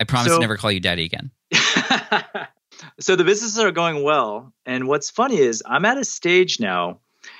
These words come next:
Speaker 2: where we make enough money, like, we don't spend that much money, and we make a lot more than we make. And so my wife and I, we've kinda come to this pact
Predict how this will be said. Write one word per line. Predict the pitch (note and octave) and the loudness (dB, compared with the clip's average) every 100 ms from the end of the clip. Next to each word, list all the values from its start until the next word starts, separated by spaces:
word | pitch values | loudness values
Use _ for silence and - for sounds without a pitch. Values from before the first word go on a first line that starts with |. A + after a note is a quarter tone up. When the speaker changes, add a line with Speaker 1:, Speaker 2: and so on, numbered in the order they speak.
| - _ | -20 _
Speaker 2:
where | A#2+ C3 C3 C3 B2+ | 2 4 4 4 2
we | C3 | 2
make | C#3+ E3 | 2 2
enough | F#3 D3+ D#3+ | 2 0 0
money, | C3+ B2+ B2 | -2 -2 -2
like, | A2+ | -4
we | C#3+ | -4
don't | E3 | -4
spend | - B2+ A#2 | -4 -2 0
that | |
much | G#2 G#2 - | 0 -2 -4
money, | G#2 G#2+ G#2 G#2 | -4 -2 -2 -2
and | G2+ | 0
we | G#2 | 2
make | G#2 A#2 A#2 | 6 4 4
a | |
lot | G#2 F#2+ | 2 2
more | G#2 G#2 | 0 0
than | F#2+ | 0
we | F2+ | -2
make. | F2+ G#2 F2 - | 2 2 0 -4
And | G#2 | -6
so | - A#2+ G#2+ G#2 - - - - | -2 2 4 2 -2 -18 -16 -4
my | A#2+ | 0
wife | A#2+ D#3 A#3 A3 | 4 4 2 0
and | E3+ | 2
I, | D3+ C#3+ C#3 | 4 4 2
we've | B2 A#2+ A2+ _ - | 0 -4 -6 _ -10
kinda | - G#3+ G#3 | 0 0 2
come | F3+ F3 | 0 0
to | |
this | B2+ A2+ | 0 -2
pact | - - A#2+ C#3 - | -4 -4 -2 -2 -6